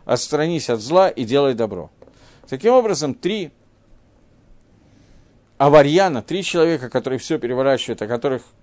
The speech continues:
Давид Амелех молится, чтобы этого не было, и раскрывает нам, к чему должен стремиться человек, который ищет хаим, ищет жизни. Это три ицы, три совета, которые говорит Шламо Амелех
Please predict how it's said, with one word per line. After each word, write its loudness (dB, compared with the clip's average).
Давид 0
Амелех -4
молится, 0
чтобы -2
этого -2
не 0
было, -2
и 0
раскрывает 0
нам, -12
к -20
чему -4
должен 0
стремиться -8
человек, -8
который -6
ищет -12
хаим, 0
ищет -8
жизни. -4
Это 2
три -4
ицы, -2
три 0
совета, 0
которые -2
говорит 2
Шламо 0
Амелех -2